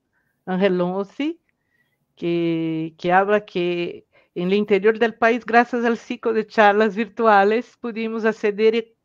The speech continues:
a conocer qué hacen otros colegas. Mi bu-, muy buena iniciativa, ¿verdad? Que,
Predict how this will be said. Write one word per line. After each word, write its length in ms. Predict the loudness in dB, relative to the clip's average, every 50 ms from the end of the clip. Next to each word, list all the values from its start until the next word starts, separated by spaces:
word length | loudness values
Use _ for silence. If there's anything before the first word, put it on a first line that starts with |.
| _ -10
a 120 | -10 -6
conocer 640 | -6 -6 -4 -4 -4 -6 -6 -4 -2 -2 -2 -2 -4 _ _ -20 -20 -20 -20 _ _ _
qué 200 | -6 0 4 4
hacen 540 | 6 4 4 2 -4 -10 -10 -8 -8 -10 -14 _ _ _ _ _ _ _ _ _ _ _ _ _ _
otros 480 | 4 4 4 4 2 -4 -6 -6 -8
colegas. 840 | -6 -6 -4 -2 -2 -2 -4 -4 -6 -6 -8 -10 -10 -14 _ _ _ _
Mi 180 | -14 -12 -12 -10
bu-, 320 | -8 -8 -10 -8 -10 -10
muy 280 | -10 -8 -6 -6 -6 -6
buena 320 | -4 -4 -4 -4 -4 -4
iniciativa, 640 | -6 -6 -8 -8 -8 -8 -8 -8 -8 -8 -6 -6 -4
¿verdad? 640 | -2 -2 -2 0 0 2 2 2 2 0 -4 -6 -10
Que, 320 | _ -10 -10 -10 -12 -14